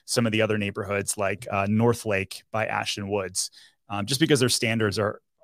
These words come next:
are, are, their standards are higher. Uh, you're gonna pay for it.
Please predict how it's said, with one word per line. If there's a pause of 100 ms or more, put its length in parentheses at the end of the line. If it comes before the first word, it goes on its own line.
(180)
are, (100)
are, (300)
their
standards
are
higher. (340)
Uh,
you're
gonna
pay
for
it.